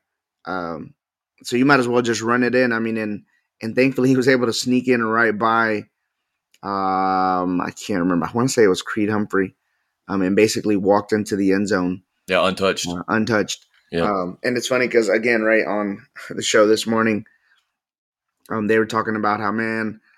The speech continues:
Speaker 1: some teams, like, because he's such a likable guy, some teams just don't even hit him. Like, if that's Tom Brady or,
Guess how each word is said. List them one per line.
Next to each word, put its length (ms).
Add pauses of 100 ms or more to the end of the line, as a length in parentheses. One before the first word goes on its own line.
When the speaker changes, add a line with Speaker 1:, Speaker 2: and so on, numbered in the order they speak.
(140)
Speaker 1:
some 240
teams, 320
like, 260 (160)
because 300
he's 120
such 200
a 40
likable 440
guy, 400 (560)
some 220
teams 220
just 160
don't 200
even 180
hit 180
him. 120
Like, 280 (300)
if 140
that's 260
Tom 300
Brady 420
or, 380